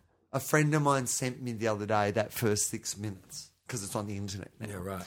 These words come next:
Speaker 2: Well, it's been bit torrented.
Speaker 1: Yeah,
Speaker 2: Yeah.
Speaker 1: and it's like, um, it's,
Speaker 2: Shaky
Speaker 1: it's not a
Speaker 2: handheld.
Speaker 1: great.
Speaker 2: Just wait, man.
Speaker 1: Do I wait?
Speaker 2: Well, you know what? Actually, having said that,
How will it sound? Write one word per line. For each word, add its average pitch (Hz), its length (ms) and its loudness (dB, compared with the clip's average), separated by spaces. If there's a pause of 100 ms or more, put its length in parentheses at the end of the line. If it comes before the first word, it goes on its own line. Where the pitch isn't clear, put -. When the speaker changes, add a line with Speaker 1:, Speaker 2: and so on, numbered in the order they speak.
(100)
Speaker 2:
Well, 104 80 -8
it's 101 100 -8
been 98 160 -6 (120)
bit 113 160 -6
torrented. 90 380 -8 (340)
Speaker 1:
Yeah, 123 280 -2 (120)
Speaker 2:
Yeah. 101 100 -4
Speaker 1:
and 113 100 0
it's 110 180 -4
like, 110 420 2
um, 107 220 2
it's, 104 80 -4
Speaker 2:
Shaky 98 500 -2
Speaker 1:
it's 180 140 2
not 202 140 10
a - 20 8
Speaker 2:
handheld. 135 60 4
Speaker 1:
great. 120 260 8 (640)
Speaker 2:
Just 165 200 -2
wait, 87 380 -6
man. 104 340 -6
Speaker 1:
Do 147 80 6
I 147 100 12
wait? 165 340 6 (580)
Speaker 2:
Well, 185 60 4
you 226 80 6
know 269 120 8
what? 202 180 2
Actually, 202 220 -4
having 214 180 -4
said 151 280 0
that, 101 300 -4